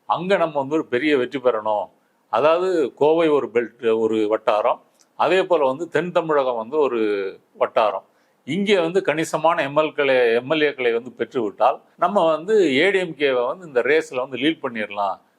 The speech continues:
இது வந்து பி ஜே பியோடைய நோக்கம். இப்ப எடப்பாடி இந்த எல்லா பிரச்சனைகள்லையும் வந்து கூட்டி கழிச்சு பாத்தீங்கன்னா, அவர் வந்து பி ஜே பியோட கூட்டு சேர்ந்ததுனால நமக்கு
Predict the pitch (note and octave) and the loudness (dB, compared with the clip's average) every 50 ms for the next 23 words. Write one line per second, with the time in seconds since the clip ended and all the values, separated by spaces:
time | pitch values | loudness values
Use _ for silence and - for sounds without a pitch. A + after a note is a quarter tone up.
0 | _ _ _ B2+ C#3+ F3 F3+ E3+ D#3 C#3+ E3 D#3+ A2+ A#2+ C#3+ D#3+ D#3+ D#3 C#3+ - | _ _ _ -6 -2 0 0 0 0 0 -2 -4 -4 -2 -2 -2 0 -2 -2 -2
1 | B2 B2 A#2 A2 G#2+ G#2+ G2+ A#2 E3 F3 C#3+ G#2+ G2+ G2 F#2+ F#2 F2+ - - _ | -2 0 0 2 2 2 2 2 2 2 0 0 0 -2 -4 -6 -10 -14 -20 _
2 | - G#2+ G#2 G2+ G2 - F2+ - - _ _ _ _ _ _ _ _ _ - D#3 | -12 -8 -8 -8 -6 -8 -12 -14 -14 _ _ _ _ _ _ _ _ _ -12 -12
3 | D#3+ - G#3+ F3+ C#3+ C3+ D3 E3+ G#3+ G#3+ - A3 G3+ F#3+ F3+ E3+ F#3+ G3+ - - | -4 0 2 2 2 2 2 2 0 2 2 2 2 2 0 0 -4 -4 -6 -10
4 | - C3 B2+ C3 B2 B2 B2 C#3+ D#3+ F#3 F#3 F3+ F3+ F3 - D#3+ D3 - F3 E3+ | -12 -12 -6 -2 0 0 2 2 4 4 4 4 2 2 0 -4 -4 -4 -4 -6
5 | F3 F3 F3+ E3+ E3 D#3 D#3 D#3+ E3+ F3+ D#3+ D3+ D3 D3 D#3+ E3+ E3 E3 - D#3 | -4 -2 0 0 0 2 0 0 -2 -2 -4 -6 -4 -4 -2 -2 -2 -2 -2 -4
6 | D#3 - D#3+ - C#3+ C#3+ D3+ D3 D3+ - - C3 B2+ - B2+ A#2+ G#2+ G#2 G#2 G2+ | -4 -2 -4 -2 0 -2 -2 -2 -6 -2 0 0 0 0 -4 -12 -16 -14 -8 -6
7 | A2+ B2+ C#3+ - _ _ _ _ _ _ _ _ _ _ _ _ G#2 A2+ - D#3+ | -6 -6 -6 -8 _ _ _ _ _ _ _ _ _ _ _ _ 0 0 2 4
8 | F#3+ F#3+ F3+ E3+ D#3+ C#3+ C#3 C#3 E3 F3 C3 A2 C#3+ F3 G3 F#3 G3 F#3+ F#3 F#3 | 2 2 4 2 2 0 0 -2 -2 -4 -2 -2 -2 -4 0 0 0 0 0 0
9 | D#3+ D#3 D3 E3 D#3 - - D#3+ F3 E3 E3 D3 - D3 C3+ C3 B2+ A#2 A2+ A2+ | 0 2 2 2 0 -2 -2 -4 -2 -2 -4 -2 0 0 0 0 0 0 0 0
10 | A2 G#2+ G#2 G#2+ C3 E3 - - - - A#2 A2+ A#2+ A#2 - G#2+ | 0 0 0 2 2 0 0 -2 -8 -8 -6 -4 -4 -6 -6 -8